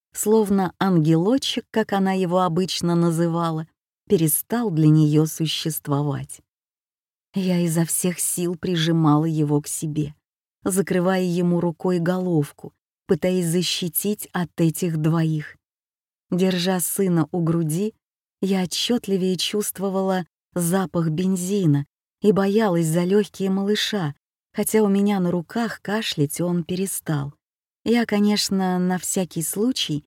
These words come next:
немедленно покажу его врачам, доктору Кастилье и доктору Арансе. Было ясно, что супруги Кинделан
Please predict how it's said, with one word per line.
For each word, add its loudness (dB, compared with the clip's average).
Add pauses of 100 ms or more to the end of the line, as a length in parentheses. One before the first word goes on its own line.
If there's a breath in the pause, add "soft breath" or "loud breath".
(300)
немедленно 2
покажу -2
его 0
врачам, -4 (400)
доктору 0
Кастилье 0
и 2
доктору -2 (260)
Арансе. 0 (520)
Было 0
ясно, 2
что 0
супруги 0
Кинделан 2